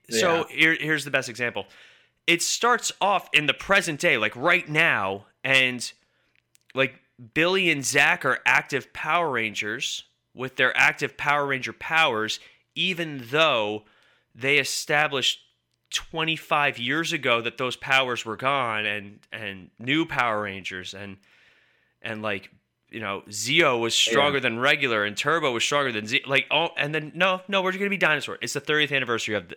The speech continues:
Speaker 1: of the, the beginning of the show, so I get it.
Speaker 2: Yeah.
Speaker 1: But it, and they're all, I, and I'm not trying to be mean, but they're all old. Like,
Speaker 2: Yeah.
Speaker 1: Zach does hip hop keto in it.
Speaker 2: <laughs> That's
Speaker 1: And he,
Speaker 2: great.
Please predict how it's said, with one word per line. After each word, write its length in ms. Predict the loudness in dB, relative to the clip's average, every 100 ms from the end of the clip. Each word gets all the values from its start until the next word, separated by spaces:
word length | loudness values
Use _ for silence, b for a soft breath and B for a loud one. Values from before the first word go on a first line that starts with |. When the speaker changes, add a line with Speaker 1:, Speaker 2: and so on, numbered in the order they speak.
| -2
Speaker 1:
of 400 | -2 -2 -6 -20 -16
the, 100 | -16 -14
the 80 | -12
beginning 280 | -8 -6 -6
of 40 |
the 40 | -4
show, 180 | -4 -6
so 180 | -10 -4
I 80 | -2
get 260 | 2 2 4
it. 120 | 2
Speaker 2:
Yeah. 240 | 0 0 -2 B B B
Speaker 1:
But 120 | -8 0
it, 220 | 0 0 -6 B B B B B
and 140 | -2
they're 120 | 2 2
all, 280 | 2 0 -2
I, 120 | -6 -4
and 120 | -2
I'm 80 | 0
not 100 | 0
trying 160 | 0 -4
to 60 |
be 60 | -6
mean, 140 | -10
but 100 | -6
they're 120 | -2 0
all 160 | 0
old. 480 | 0 0 -2 -4 -12 -16 _
Like, 320 | -2 -2 -4 b b -4
Speaker 2:
Yeah. 280 | -2 -2 -4 b -6
Speaker 1:
Zach 340 | 0 0 0
does 180 | 0 0
hip 280 | 0 0 0
hop 340 | 0 -2 -2
keto 440 | -6 -2 0 0 0
in 60 |
it. 140 | -4 -6 _
Speaker 2:
<laughs> 140 | -6
That's 300 | -4 -2 -2 -4 -2
Speaker 1:
And 140 | 0 0
he, 40 |
Speaker 2:
great. 380 | 2 2 2